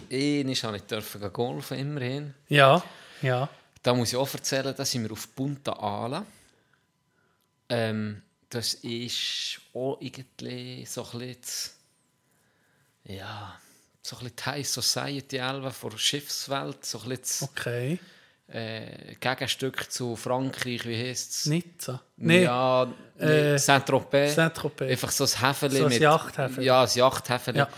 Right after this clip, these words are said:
Speaker 1: Also jetzt in der Nebensaison war es nicht offen,
Speaker 2: Ja.
Speaker 1: gewesen, es war wirklich nicht attraktiv, aber noch eindrücklich gewesen, die Huren, die Yachten, es ist schon geil zum Teil.
Speaker 2: Ja,
Speaker 1: Da hat
Speaker 2: ja.
Speaker 1: sie, da hat sie sich echt geputzt gehabt und so, wir sind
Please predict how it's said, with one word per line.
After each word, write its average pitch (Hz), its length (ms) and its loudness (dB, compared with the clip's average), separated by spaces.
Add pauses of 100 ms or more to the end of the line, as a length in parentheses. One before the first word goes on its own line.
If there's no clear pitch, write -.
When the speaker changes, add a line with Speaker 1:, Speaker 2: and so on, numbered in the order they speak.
(140)
Speaker 1:
Also 117 180 4
jetzt 135 160 0
in 120 100 2
der 127 120 6
Nebensaison 131 480 0
war 107 40 0
es - 120 -4
nicht 127 260 0
offen, 123 420 -6
Speaker 2:
Ja. 143 120 2
Speaker 1:
gewesen, 117 180 -4
es - 240 0
war 110 40 -4
wirklich - 200 -6
nicht 113 340 -4
attraktiv, 113 680 -8
aber 101 220 -4
noch 120 180 0
eindrücklich 135 640 0 (180)
gewesen, 135 280 2
die 120 120 2
Huren, 117 320 4 (280)
die 117 100 2
Yachten, 107 480 4
es 104 160 -4
ist 95 80 -2
schon - 160 -6
geil 85 380 -10
zum 101 260 -14
Teil. - 160 -10 (180)
Speaker 2:
Ja, 156 300 -6 (180)
Speaker 1:
Da 123 100 4
hat 135 140 0
Speaker 2:
ja. 131 80 6
Speaker 1:
sie, 117 60 0
da 113 160 2 (420)
hat 113 220 -4
sie 120 100 -4
sich 117 180 -2
echt 117 260 -2
geputzt 110 760 -6
gehabt 104 300 -4
und 101 80 -10
so, 101 320 -4
wir 95 80 -12
sind 98 260 -12